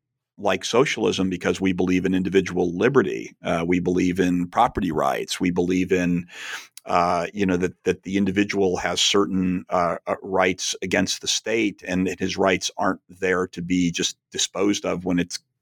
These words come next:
con-, thought to be convenient." Uh, and we don't think that the state ought to be in charge of managing things and, uh, you know, sort of telling us what to do with our liberty and our property. Well,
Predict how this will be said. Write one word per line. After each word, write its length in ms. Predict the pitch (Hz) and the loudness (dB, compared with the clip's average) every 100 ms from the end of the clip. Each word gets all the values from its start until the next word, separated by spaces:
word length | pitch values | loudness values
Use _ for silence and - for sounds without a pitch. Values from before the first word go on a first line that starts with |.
| _ _ _ | _ _ _
con-, 160 | - 90 | -2 -2
thought 360 | 95 101 90 - | -2 -6 -6 -6
to 80 | |
be 80 | 90 | -6
convenient." 760 | 87 92 98 175 139 57 - - - - - - - - _ | -6 -4 0 2 0 -4 -10 -16 -18 -20 -18 -16 -18 -20 _
Uh, 420 | 92 90 90 92 - | -2 0 0 -2 -6
and 280 | 101 95 95 | -2 -2 0
we 80 | 98 | 0
don't 200 | 98 - | 0 0
think 220 | 98 92 | -6 -4
that 140 | 90 | -4
the 80 | - | -4
state 340 | - - 90 - | -4 0 0 0
ought 180 | 98 98 | -2 -2
to 80 | 90 | -4
be 140 | 95 | 0
in 80 | 95 | 0
charge 680 | - 123 135 117 95 85 - | -2 0 2 2 -2 -8 -12
of 600 | 95 90 92 87 87 90 - - - _ | -2 0 0 -2 -8 -14 -16 -20 -20 _
managing 840 | 95 98 104 110 98 95 92 87 | -2 0 2 2 2 0 0 -2
things 600 | 87 - 98 87 80 85 | -6 -4 0 2 0 0
and, 400 | 87 85 82 - - | 2 2 2 -2 -8
uh, 280 | - 80 80 - _ - - - _ | -4 -2 -2 -4 _ -20 -20 -20 _
you 200 | - - | -10 -4
know, 160 | - - _ _ | -4 -6 _ _
sort 220 | - - - | -12 -12 -12
of 40 | _ | _
telling 320 | - 107 101 95 | -6 0 2 0
us 160 | - | 0
what 160 | 98 - | -2 -2
to 80 | 95 | -6
do 260 | 104 101 | 0 2
with 140 | 95 90 | 2 0
our 140 | 90 | 0
liberty 480 | 92 98 95 90 87 | 0 2 2 2 0
and 100 | 87 | 0
our 100 | 90 | 0
property. 540 | - 139 165 - 76 - - _ | 2 0 2 -4 -6 -12 -20 _
Well, 320 | - 110 123 | -4 -2 -2